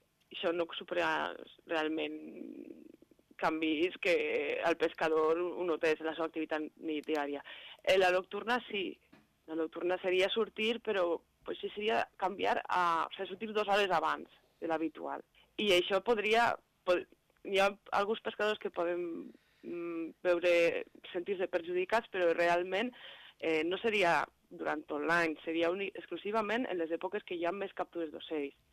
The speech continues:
I, i ells trobarien un benefici també de únicament avançar l'hora de, de sortida de, del port.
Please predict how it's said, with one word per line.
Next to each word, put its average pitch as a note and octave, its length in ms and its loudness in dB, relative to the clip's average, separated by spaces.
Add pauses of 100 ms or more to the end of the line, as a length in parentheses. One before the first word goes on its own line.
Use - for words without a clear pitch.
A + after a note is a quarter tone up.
(340)
I, F#3 240 -6
i - 100 0
ells F#3+ 320 4
trobarien F3+ 400 0
un G#3 140 -4
benefici F3+ 500 -6
també E3 380 -2
de F3+ 140 0
únicament G#3+ 520 -2
avançar E3+ 440 -2
l'hora F3 280 0
de, D#3+ 320 0
de E3 160 -6
sortida E3 420 -6
de, D#3 220 -6
del D#3 160 -4
port. C#3 300 -4